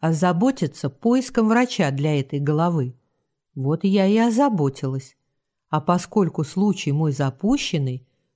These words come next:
то и врач должен быть необычный. Не какой-нибудь терапевт из районки и даже не окулист, чтобы промыть мне глаза. В моём случае это был известный психотерапевт,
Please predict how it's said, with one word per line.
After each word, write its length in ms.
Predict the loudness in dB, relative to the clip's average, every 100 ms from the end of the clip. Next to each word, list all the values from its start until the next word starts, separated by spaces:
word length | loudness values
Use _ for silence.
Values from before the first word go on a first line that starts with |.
| _
то 120 | 0
и 100 | 2
врач 460 | 4 2 2 0 -2
должен 500 | -2 0 2 0 0
быть 200 | -2 0
необычный. 760 | 0 0 0 -2 -4 -8 -8 -10 _ _ _ _ _
Не 120 | -2 2
какой-нибудь 840 | 2 2 2 4 2 2 -2 -2
терапевт 640 | 0 2 2 0 -2 -2
из 120 | -2
районки 720 | 2 2 2 2 0 -4 -12 -14 _ _ _
и 100 | -6
даже 360 | 0 2 2 4
не 100 | 4
окулист, 680 | 2 2 2 2 0 -4 _ _ _
чтобы 400 | -4 -2 0 0
промыть 460 | 0 2 2 0
мне 180 | -2 -2
глаза. 560 | 0 2 2 0 -2 -4 _ _ _ _ _ _ -8
В 60 | -2
моём 440 | 0 2 2 2
случае 680 | 0 -2 -2 -2 -4 -4 -4
это 280 | -4 -2 -2
был 260 | 0 0 0
известный 680 | -2 0 0 0 -2 -4
психотерапевт, 1160 | -4 -4 -2 0 -2 2 2 2 0 -2 -4 _